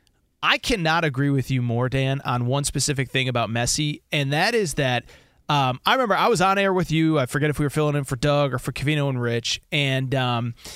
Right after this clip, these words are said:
it was the day that Messi was announced coming to Miami,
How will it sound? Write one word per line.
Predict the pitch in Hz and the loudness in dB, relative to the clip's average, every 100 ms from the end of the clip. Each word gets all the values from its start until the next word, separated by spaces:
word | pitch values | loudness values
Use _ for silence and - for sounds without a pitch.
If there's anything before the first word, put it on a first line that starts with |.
| - | -8
it | - | -2
was | 156 139 | 0 0
the | 156 | 0
day | 117 175 208 | 2 2 2
that | 185 | 0
Messi | 160 156 - | 0 0 0
was | 151 135 | 0 0
announced | 131 123 120 - | 0 -2 -2 -4
coming | - 143 135 127 | -2 -2 -2 -4
to | - - 143 | -4 -2 0
Miami, | 131 123 139 151 139 117 | 0 0 2 2 0 -2